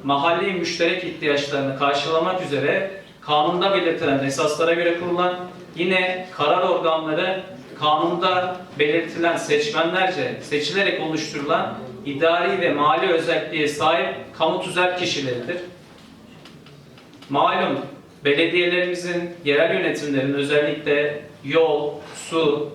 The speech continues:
kanalizasyon, imar gibi konularda kadimden bu yana yürütmekte oldukları birçok faaliyet olmakla birlikte günümüzde özellikle dijitalleşme,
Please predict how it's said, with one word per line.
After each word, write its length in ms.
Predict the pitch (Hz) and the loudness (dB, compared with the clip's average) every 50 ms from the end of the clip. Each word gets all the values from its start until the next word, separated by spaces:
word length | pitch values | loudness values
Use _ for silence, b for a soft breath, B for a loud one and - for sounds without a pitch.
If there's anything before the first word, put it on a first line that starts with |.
| - - | -6 -2
kanalizasyon, 960 | 143 143 143 147 151 143 - 160 156 156 151 - - 156 151 147 147 147 151 - - - | -2 0 0 0 0 -2 0 0 0 0 0 0 -2 -2 0 0 0 -2 -4 -8 -8 -4
imar 380 | 139 143 143 151 180 196 190 | -2 0 2 2 4 4 4
gibi 280 | 190 180 160 156 143 - | 2 0 -2 -2 -4 -2
konularda 840 | 143 143 143 139 139 139 135 131 131 131 156 170 180 180 - - - - - - - - - - - | -2 0 0 2 2 2 2 2 2 0 0 0 0 -2 -4 -8 -12 -16 -20 -20 -20 -20 -20 -20 -8
kadimden 640 | - 151 151 151 165 170 165 175 180 180 175 - 151 | -4 -2 0 0 0 2 2 2 2 2 0 -2 -2
bu 80 | 147 | 0
yana 220 | 147 147 143 151 156 | 0 0 0 0 0
yürütmekte 580 | 156 151 147 147 - 151 147 147 147 147 170 | -2 -2 -2 -4 -4 -2 -2 -4 -2 0 2
oldukları 800 | 165 160 147 147 139 143 139 - 147 147 147 - 180 175 175 175 - - - - | 2 4 2 2 0 -2 -4 -2 0 2 2 2 2 -2 -4 -6 -8 -14 -10 -4
birçok 440 | 156 180 175 175 180 175 - - - | -2 0 0 0 0 0 0 0 0
faaliyet 640 | 147 151 151 151 156 170 156 - - - - - - 135 | 2 2 2 2 2 2 0 0 -2 -6 -10 -12 -6 -2
olmakla 540 | 139 143 151 170 170 170 170 175 170 - | 0 0 2 2 0 0 0 -2 -2 0
birlikte 640 | 165 165 160 143 139 - - 147 147 151 156 - - - - - - - - 135 | 0 0 0 -2 -4 -4 -2 0 0 0 0 -4 -8 -12 -18 -20 -20 -18 -10 -4
günümüzde 800 | 151 165 175 180 180 175 175 175 165 170 165 165 170 170 - - - - - - - | -2 0 2 2 2 0 -2 -2 0 2 2 2 2 -2 -4 -8 -12 -16 -16 -8 -6
özellikle 840 | 147 139 156 165 165 170 175 175 - 170 160 156 151 139 - - - - - - - - - - - - - - - - - - - - - - - - - - - - - - - - - - - - - - - - - - | -2 2 2 4 4 4 2 0 0 -2 0 0 0 -2 -4 -6 -12 -14 -18 -20 -20 -20 -20 -20 -20 -20 -20 -20 -20 -20 -20 -20 -20 -20 -20 -20 -20 -20 -20 -20 -20 -20 -20 -20 -20 -20 -20 -20 -20 -20 -20 -20 -20 -20 -18 -10
dijitalleşme, 960 | 131 131 139 135 - 160 156 151 156 156 156 156 156 151 - 160 151 147 147 | -6 -4 -4 -2 0 2 2 2 2 2 2 0 0 0 -2 0 0 0 0